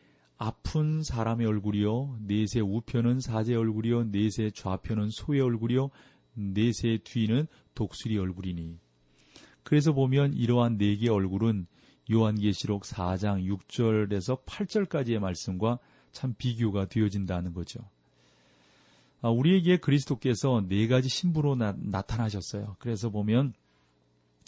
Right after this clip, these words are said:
뭐, 그러니까 어떤 뭐 사자의 모습으로, 또 소의 모습으로, 독수리의 모습으로, 사람의 모습으로, 이것을 흔히 사복음서를 상기시켜준다라고 말하거든요.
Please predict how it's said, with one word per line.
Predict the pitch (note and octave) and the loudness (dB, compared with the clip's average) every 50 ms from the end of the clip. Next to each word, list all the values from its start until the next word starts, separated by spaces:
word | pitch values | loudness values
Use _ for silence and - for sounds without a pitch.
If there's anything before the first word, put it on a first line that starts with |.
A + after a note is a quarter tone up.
| - - - - - - _ _ - | -20 -20 -20 -20 -20 -20 _ _ -4
뭐, | C3+ G#2 G2+ G2 G2 F#2+ G2+ G2+ G#2+ A2 A2+ _ _ _ _ _ _ _ | -2 -2 0 0 -2 -4 -6 -8 -10 -12 -16 _ _ _ _ _ _ _
그러니까 | - - - A2+ G#2+ F#2+ - B2 A2 G#2+ G#2 A2 _ _ _ _ _ _ _ _ _ _ - - | -16 -10 -8 -8 -8 -6 -6 -6 -6 -6 -8 -10 _ _ _ _ _ _ _ _ _ _ -20 -16
어떤 | - C#3 - - B2 A2+ A2 | -16 -14 -8 -6 -6 -4 -4
뭐 | G#2+ G2+ G2+ G#2+ G#2+ | -4 -6 -6 -8 -8
사자의 | - - - - G2+ A2+ G2 A#2 A2+ A2 G#2 | -10 -12 -10 -6 -6 -2 0 2 2 2 2
모습으로, | G2+ F#2+ G2 F2+ - - G#2+ A2 G2+ G#2 A2+ C#3 E3 F3 D3+ _ - | 0 -2 -4 -6 -8 -10 -8 -6 -4 -4 -4 -6 -8 -10 -14 _ -10
또 | A2+ G#2 | -8 -8
소의 | G#2 - - - - F3+ D#3 C#3+ | -8 -10 -8 -4 0 0 0 0
모습으로, | B2+ G#2+ G#2 F#2 - A2+ G2 G2+ G2+ G#2 A#2+ D3 E3 - _ _ _ _ _ | 0 -2 -4 -4 -6 -6 -4 -2 -2 -2 -2 -2 -6 -10 _ _ _ _ _
독수리의 | - - A#2+ - - - B2+ A2 A2 G2+ | -4 -4 -4 -4 -6 -4 0 0 2 2
모습으로, | F#2+ F#2+ F#2 F2+ - - G2 G2+ G#2 A2+ C#3 D#3+ E3+ - _ _ _ | 0 -2 -4 -6 -8 -8 -8 -4 -4 -4 -4 -6 -10 -14 _ _ _
사람의 | - - - A2+ G#2 G2+ G#2 G2+ G2+ F#2+ | -18 -14 -12 -8 -6 -4 -2 -2 -2 -2
모습으로, | F#2 F#2 F2+ - - - - - | -2 -4 -6 -8 -10 -12 -10 -4
이것을 | - B2 B2+ D3+ C#3 - F3 F3 D#3+ - - - - - _ | 0 2 4 4 4 4 2 2 0 -2 -12 -20 -20 -20 _
흔히 | - - - D#3+ C#3+ C#3 C3+ | -8 -4 -2 0 0 0 -2
사복음서를 | B2+ - - A2 G#2+ A2 A2+ B2 B2+ A#2+ C3+ C3 B2 A#2 A#2 A2+ A2 G#2+ G#2+ | -2 -2 0 2 2 2 4 2 0 2 0 0 0 0 0 0 2 0 0
상기시켜준다라고 | - - - E3 D#3 D3 C3 - - - B2+ A2 G#2+ A2 G#2 F#2 G#2 G2+ F#2+ F2+ F2+ F#2+ F#2+ G2+ A2 | -2 -4 -2 -2 0 0 -2 -4 -2 -4 -4 -2 -2 -2 -2 0 0 0 -2 -2 -4 -4 -4 -2 -2
말하거든요. | G2+ F#2+ F#2 F#2 E2+ F#2 F2 F#2 A2+ D3 F3+ | -2 -2 -2 -4 -4 -4 -4 -2 -2 -2 -2